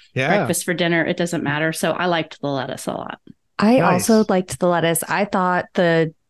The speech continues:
Speaker 3: crumbles and the cheese were, like, really rich and a lot of deep flavors going on. Like,
Speaker 2: Mm-hmm.
Speaker 3: um,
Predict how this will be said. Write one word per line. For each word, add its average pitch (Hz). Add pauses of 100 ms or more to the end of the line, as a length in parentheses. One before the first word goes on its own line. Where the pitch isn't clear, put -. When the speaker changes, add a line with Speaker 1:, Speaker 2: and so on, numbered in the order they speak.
(160)
Speaker 3:
crumbles 208
and 180
the 165
cheese 180
were, 180
like, 160
really 170
rich 214
and 175
a 170
lot 156
of 156
deep 151
flavors 165
going 185
on. 185
Like, 151
Speaker 2:
Mm-hmm. -
Speaker 3:
um, 147